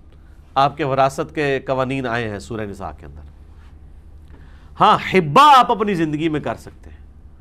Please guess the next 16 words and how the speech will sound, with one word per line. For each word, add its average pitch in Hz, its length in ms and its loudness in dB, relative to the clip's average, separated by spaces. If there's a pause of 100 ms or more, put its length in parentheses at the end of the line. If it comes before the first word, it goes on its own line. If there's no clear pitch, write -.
(720)
وارث 190 360 4
کو 214 100 4
بھی 156 120 2
کر 123 140 -4
سکتے - 340 -18
ہیں، - 60 -20 (640)
لیکن 175 220 0
وہ 220 60 4
اپنی 208 200 0
زندگی 190 300 0
میں 214 80 4
اپنے 196 160 -2
ہاتھوں 156 280 0
سے 156 80 -6
دینا 101 240 -12
ہوگا۔ - 420 -20